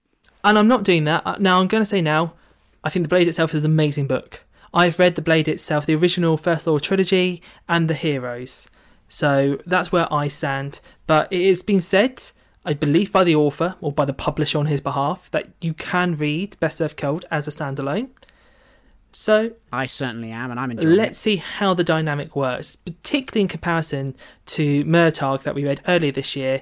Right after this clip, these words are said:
Speaker 1: Please go check out that episode where Geordie was deep in the series and I came to it fresh. Bit of a role reversal, let's see how it pans out.
Speaker 2: Yeah, that's true. I, we did, what a, what a turn of fortunes, Duncan. You've really, you've really put it.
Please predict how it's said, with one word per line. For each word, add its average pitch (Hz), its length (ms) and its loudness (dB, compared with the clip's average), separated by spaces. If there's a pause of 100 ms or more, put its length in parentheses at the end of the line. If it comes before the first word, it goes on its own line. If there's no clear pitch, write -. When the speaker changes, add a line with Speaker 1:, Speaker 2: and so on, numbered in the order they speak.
(160)
Speaker 1:
Please 196 240 0
go 151 100 2
check 139 240 -6
out 131 100 -4
that 135 100 -4
episode 135 400 -6
where 139 260 -2 (220)
Geordie 190 440 6
was 147 300 0
deep 190 340 0
in 165 100 2
the 151 60 2
series 139 460 -4
and 139 180 -8
I 165 140 0
came 156 200 -2
to 143 120 -6
it 139 120 -10
fresh. - 540 -8 (320)
Bit 233 120 6
of 185 80 8
a - 20 2
role 147 160 4
reversal, 135 440 -2
let's 143 120 -6
see 147 80 -4
how 135 120 -6
it - 100 -10
pans 123 260 -8
out. 123 260 -12 (1400)
Speaker 2:
Yeah, 190 180 -2
that's 180 180 -6
true. 160 540 -4
I, 185 320 -4
we 147 200 -12
did, 165 400 -6
what 196 160 -4
a, 139 160 -8 (1000)
what - 160 -2
a - 20 -14
turn 208 300 2
of 220 100 2
fortunes, 247 560 2
Duncan. 143 400 -4
You've 190 140 -4
really, 220 480 2
you've 170 140 -6
really 214 160 2
put 220 120 4
it. 165 180 0